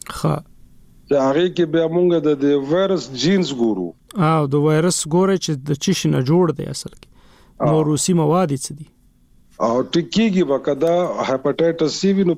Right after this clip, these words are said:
Speaker 2: په هر صورت به دې ټیک کیږي، بشپړ صحت به انشاءالله الله ورکوي.
Speaker 1: مهم.
Speaker 2: خو چې د هغې صحیح ټیسټونه وشي او صحیح مستند ډاکټر څخه، آه، د مشوره کوي او د هغه د هدایاتو مطابق روان شي، نو بالکل به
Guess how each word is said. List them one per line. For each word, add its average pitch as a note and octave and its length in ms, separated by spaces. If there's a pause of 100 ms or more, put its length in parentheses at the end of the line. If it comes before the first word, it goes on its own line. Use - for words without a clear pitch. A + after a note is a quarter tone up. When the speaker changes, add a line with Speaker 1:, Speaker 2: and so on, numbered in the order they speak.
Speaker 2:
په C3+ 100
هر F3+ 160
صورت D3+ 320
به C#3 120
دې D3+ 180
ټیک C#3 200
کیږي، E3 240 (100)
بشپړ D3+ 300 (100)
صحت C3 280
به C3+ 120
انشاءالله C3 440
الله B2+ 240
ورکوي. F3 320 (340)
Speaker 1:
مهم. D3 300
Speaker 2:
خو G#3 120 (580)
چې D3+ 80 (100)
د - 0 (140)
هغې D#3+ 200 (140)
صحیح E3 260 (140)
ټیسټونه F#3 420
وشي F3+ 220 (100)
او C3+ 60 (140)
صحیح F3 920
مستند D3+ 400 (140)
ډاکټر B2+ 260 (120)
څخه، B2 220 (640)
آه، A#2 160 (140)
د B2+ 320
مشوره C3 480
کوي F3 160
او - 100
د B2 80
هغه C3+ 200
د B2+ 120
هدایاتو C#3+ 480
مطابق C3+ 440
روان D#3+ 220
شي، B2 140
نو A2+ 140
بالکل A#2+ 340
به G2 100